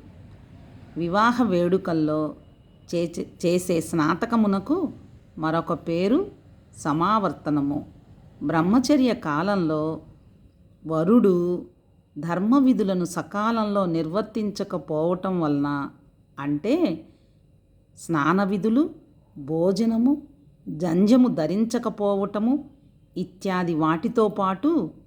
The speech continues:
మద్యము సేవించటము, జూదము ఆడటము, పరస్త్రీలతో సంభాషణలు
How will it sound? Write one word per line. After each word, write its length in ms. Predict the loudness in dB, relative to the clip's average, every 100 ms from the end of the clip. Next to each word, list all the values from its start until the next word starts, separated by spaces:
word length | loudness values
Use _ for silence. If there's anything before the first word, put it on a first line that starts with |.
| -20 _ _ _ _ -8
మద్యము 480 | -6 -4 4 6 6
సేవించటము, 1120 | 2 0 0 -2 -2 -4 -4 -2 -2 -4 -8 -18 _ _ -16
జూదము 680 | -10 -4 0 4 4 4 2
ఆడటము, 800 | 0 0 0 -2 -2 -2 -4 -8 -14 _ _ _ _ -6
పరస్త్రీలతో 840 | -2 -2 -2 2 4 4 2 0
సంభాషణలు 920 | -2 -2 -2 -2 0 -2 -2 -2 -2